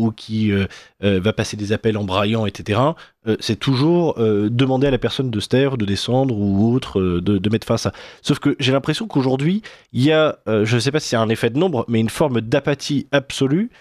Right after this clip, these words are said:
qui fait que le type qui va, euh, être complètement fou dans le métro ou dans le, dans le bus,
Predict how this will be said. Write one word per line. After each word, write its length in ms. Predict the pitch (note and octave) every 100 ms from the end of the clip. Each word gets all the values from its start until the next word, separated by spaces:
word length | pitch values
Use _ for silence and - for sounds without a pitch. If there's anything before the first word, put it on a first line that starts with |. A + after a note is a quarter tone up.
| _ _
qui 120 | - C3+
fait 220 | F#3+ G#3+
que 340 | - G3+ A3 -
le 160 | E3
type 260 | F3 G#3 -
qui 160 | - D3
va, 320 | D#3 D#3+ D#3
euh, 140 | C3+ A#2+
être 220 | C3 -
complètement 420 | - F3 E3 E3+
fou 220 | D#3+ - F3+
dans 100 | C#3
le 60 |
métro 440 | C#3+ C#3 D#3 D#3+ D3
ou 100 | A2+
dans 80 | A2+
le, 340 | A2 G#2+ G#2+
dans 100 | A2+
le 60 | B2
bus, 340 | C#3+ D3+